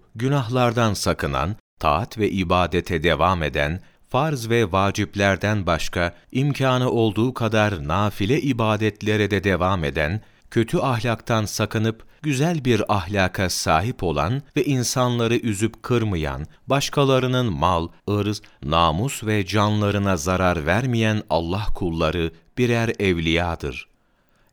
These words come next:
Evliya, edep ve haya sahibi olur. Kitap ve sünnete, yani Kur'an ve hadislere uyar. Şefkatli, merhametli ve cömert olur.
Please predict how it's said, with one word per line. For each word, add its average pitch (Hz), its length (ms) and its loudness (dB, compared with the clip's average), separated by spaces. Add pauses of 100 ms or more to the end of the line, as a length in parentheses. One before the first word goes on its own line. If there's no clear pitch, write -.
(100)
Evliya, 73 680 -2 (240)
edep 101 440 -2
ve 123 120 2
haya 123 500 -2
sahibi 76 540 -2
olur. 80 360 -2 (500)
Kitap 160 480 -4
ve 127 100 2
sünnete, 80 720 -4 (140)
yani 113 400 0
Kur'an 123 560 0
ve 123 120 2
hadislere 110 760 0
uyar. 73 460 -4 (360)
Şefkatli, 90 920 0 (160)
merhametli 113 840 -2
ve 98 160 0
cömert 101 540 0
olur. 69 280 -4